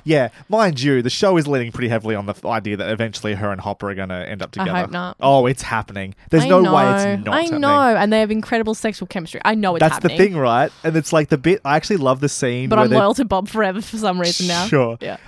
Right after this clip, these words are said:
Speaker 1: But I, it's like, as much as Joyce definitely does care about Bob, I don't think she loves Bob, right? Like, he's a nice
Speaker 2: I,
Speaker 1: guy.
Speaker 2: I think she loves the, I, I don't think, I think she loves Bob.
Speaker 1: Ye-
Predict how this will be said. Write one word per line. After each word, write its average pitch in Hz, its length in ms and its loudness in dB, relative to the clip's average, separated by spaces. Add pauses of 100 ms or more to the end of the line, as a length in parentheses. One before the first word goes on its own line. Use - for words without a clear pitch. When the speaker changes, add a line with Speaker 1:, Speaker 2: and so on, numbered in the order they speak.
Speaker 1:
But - 160 0
I, 196 80 0
it's 175 220 -8
like, 196 200 -2
as 160 140 2
much 214 180 -2
as 247 80 -2
Joyce 156 360 0
definitely 127 460 -4
does 110 200 -4
care 110 220 -8
about 113 240 -4
Bob, 143 160 0
I 185 100 -4
don't 247 100 -10
think 240 200 -10
she 131 160 -4
loves 101 640 -8
Bob, 57 360 -14 (220)
right? 104 340 -6 (220)
Like, 123 320 -6
he's 175 160 -2
a 185 60 0
nice 165 260 0
Speaker 2:
I, 220 40 -2
Speaker 1:
guy. 196 240 -4
Speaker 2:
I 202 140 0
think 214 220 -10
she 220 240 -12
loves 170 440 -6
the, 175 140 -8
I, 165 220 -8 (1040)
I 214 100 2
don't 226 120 0
think, 165 200 -14 (480)
I 240 60 -2
think 370 120 -4
she 294 120 -6
loves 185 380 -6
Bob. - 380 -16 (160)
Speaker 1:
Ye- 107 300 -14